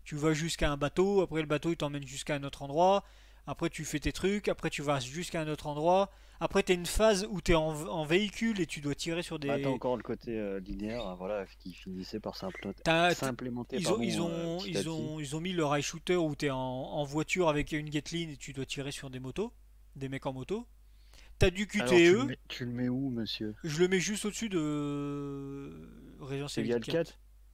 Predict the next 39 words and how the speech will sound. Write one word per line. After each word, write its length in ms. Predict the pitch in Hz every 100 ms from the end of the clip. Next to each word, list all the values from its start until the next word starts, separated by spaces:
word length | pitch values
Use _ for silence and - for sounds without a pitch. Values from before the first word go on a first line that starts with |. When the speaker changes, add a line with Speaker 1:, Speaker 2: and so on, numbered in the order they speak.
| - - - -
Speaker 2:
quatre ? 80 | 110
Ouais, 100 | 113
mais 100 | 113
il 40 |
y 40 | 107
a 60 |
Révélation 540 | 110 107 113 127 - 120
au-dessus. 400 | 95 - 90 - - - - - - - - - - - - -
Speaker 1:
Oui, 160 | 233 277
mais 200 | 196 170
Speaker 2:
Moi, 80 | 170
je 40 |
le 60 | 165
Speaker 1:
Révélation, 360 | 175 175 160 220
Speaker 2:
mettrais 40 | 208
Speaker 1:
il 20 |
Speaker 2:
quand 80 | 151
Speaker 1:
fait 80 |
Speaker 2:
même 80 | 175
au-dessus. 200 | 151 - - - - -
Speaker 1:
au-dessus 240 | 170 214
de 60 | 190
Révélation 380 | 185 185 180 190
Speaker 2:
Je 40 |
le 60 | 190
Speaker 1:
aussi ? 160 | 226 - - - - - - - - - -
Speaker 2:
Ouais, 240 | 107 110 101
je 80 | -
pense. 280 | 107 92
Speaker 1:
Ouais. 280 | 151 143 151 123 123 - - - - - -
Speaker 2:
Entre 500 | 107 - 151 151 147
zéro 380 | 131 143 151 160
et 60 |
Révélation ? 580 | 143 147 147 151 - 175 - - - - - - - - - - - - - - - - - - - - - - - - - - - -
Speaker 1:
Au-dessus 320 | 233 - -
de 60 | 262
zéro, 420 | 160 165 156 170
je 80 | 156
dirais. 280 | 139 123